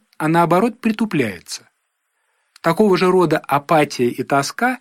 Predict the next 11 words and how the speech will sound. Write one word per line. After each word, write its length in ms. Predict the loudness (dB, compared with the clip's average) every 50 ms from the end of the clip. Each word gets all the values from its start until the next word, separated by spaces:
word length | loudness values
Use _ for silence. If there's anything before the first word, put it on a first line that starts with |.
| -12 -20 -20 -20 _ _
охватывает 720 | -2 -2 -2 2 2 2 2 2 2 0 0 0 0 -2
посетителя 640 | -2 -4 -2 -2 -2 -4 -4 -4 -4 0 0 0 -2 -2
любой 360 | -2 -2 0 2 2 2 2 2
большой 440 | 2 2 2 2 0 0 -4 -4
канцелярии 720 | -4 -2 -6 -6 -4 -2 -2 0 0 2 0 2 0 0 0
или 300 | -2 -2 -2 0 0 0
тем 220 | 0 0 -2 -2 0
более 260 | 2 2 2 2 2
министерства. 880 | 2 0 0 0 -2 -4 -6 -6 -6 -6 -6 -8 -14 -20 -20 -20 -20 _ _ _ _ _ _ _ _ _ _ _ _ _ _ _ _ _ _ _ -2
Представьте 580 | -2 -2 -2 -2 -2 0 0 0 0 0 -4
себе 380 | -4 -2 -2 0 0 0 0